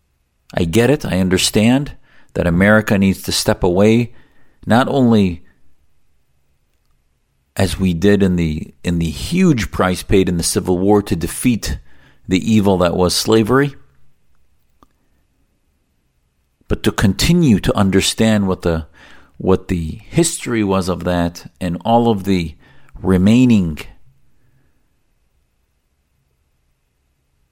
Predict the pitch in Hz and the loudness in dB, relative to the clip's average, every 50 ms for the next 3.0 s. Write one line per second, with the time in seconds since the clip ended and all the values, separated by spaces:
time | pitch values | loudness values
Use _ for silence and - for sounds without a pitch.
0 | _ _ _ _ _ - 80 101 101 104 101 - - 110 107 98 104 104 - - | _ _ _ _ _ -2 0 0 2 2 -2 0 0 0 2 2 2 0 0 -2
1 | 104 98 98 98 98 101 98 98 92 87 127 139 139 - - - 95 95 95 98 | 0 2 2 4 4 4 2 0 0 0 0 0 0 -2 -4 -2 -2 0 0 0
2 | 98 87 - - - - 98 95 98 98 - - - 139 151 - - - - | 0 0 -2 -2 0 0 2 2 0 0 -2 -2 -2 -2 -2 -4 -8 -12 -12